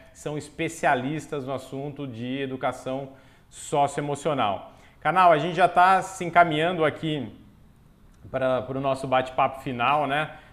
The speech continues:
Então, a gente já tem aqui uma hora de live acontecendo, ah, e as pessoas conosco aqui,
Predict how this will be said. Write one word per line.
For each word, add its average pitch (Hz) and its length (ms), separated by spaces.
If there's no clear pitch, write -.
Então, 123 140
a 123 60
gente 123 140
já 131 140
tem 139 200
aqui 131 180
uma 143 160
hora 135 260
de 131 140
live 131 420
acontecendo, 131 960
ah, 113 840
e 120 120
as 127 100
pessoas 143 300
conosco 175 440
aqui, 185 560